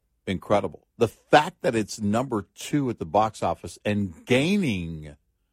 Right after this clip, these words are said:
there's the, there's the thing, is that inevitably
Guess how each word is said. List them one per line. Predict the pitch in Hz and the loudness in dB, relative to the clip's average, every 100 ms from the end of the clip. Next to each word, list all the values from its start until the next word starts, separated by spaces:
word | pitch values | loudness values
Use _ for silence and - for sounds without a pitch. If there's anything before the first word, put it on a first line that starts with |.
| _ _ _ _ _ _ - | _ _ _ _ _ _ -4
there's | 202 | -4
the, | - 226 _ - | -4 -10 _ -2
there's | 160 170 | -2 -2
the | 113 | -6
thing, | 123 107 _ _ _ _ _ _ - | -8 -8 _ _ _ _ _ _ -4
is | 110 | 0
that | 131 117 110 110 _ _ _ _ _ _ - | 4 2 2 -4 _ _ _ _ _ _ -2
inevitably | 131 143 180 151 127 113 113 110 | 0 2 0 -2 -4 -2 -2 -4